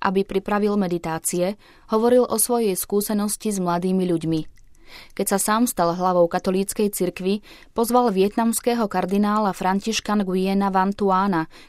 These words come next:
ktorý strávil trinásť rokov vo väzniciach svojej krajiny, alebo už spomínaného slovenského kardinála Jana Chryzostoma Korca,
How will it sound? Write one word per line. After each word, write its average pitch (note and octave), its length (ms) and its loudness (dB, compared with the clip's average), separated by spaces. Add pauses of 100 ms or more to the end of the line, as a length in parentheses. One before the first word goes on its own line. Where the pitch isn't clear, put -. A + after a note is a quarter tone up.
ktorý A3 240 -2
strávil F#3+ 560 0
trinásť A3+ 480 -2
rokov G3 400 0
vo F3+ 80 2
väzniciach F#3+ 560 0
svojej G3 320 0
krajiny, F#3+ 480 -2 (400)
alebo B3 320 6
už G#3+ 160 0
spomínaného A3 720 0
slovenského G#3 720 0
kardinála F3+ 640 0
Jana G3 320 -2
Chryzostoma F#3 640 -4
Korca, G3 480 -2